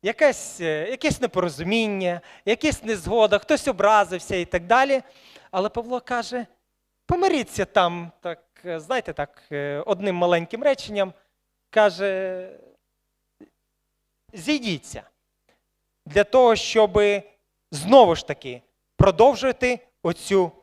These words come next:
працю. Він знав, що їм не важко, е, що їм важко.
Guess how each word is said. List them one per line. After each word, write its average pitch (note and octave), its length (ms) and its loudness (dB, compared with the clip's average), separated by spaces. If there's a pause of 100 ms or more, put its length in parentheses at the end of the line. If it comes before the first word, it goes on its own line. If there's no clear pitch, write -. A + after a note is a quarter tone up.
працю. C3+ 420 0 (1300)
Він A#3 260 2
знав, B3+ 480 4 (120)
що F3 680 4 (340)
їм F#3+ 300 -2
не G#3+ 80 6
важко, D3+ 400 0 (420)
е, D#3 160 -2
що - 160 -2
їм G3 200 0
важко. D#3 480 0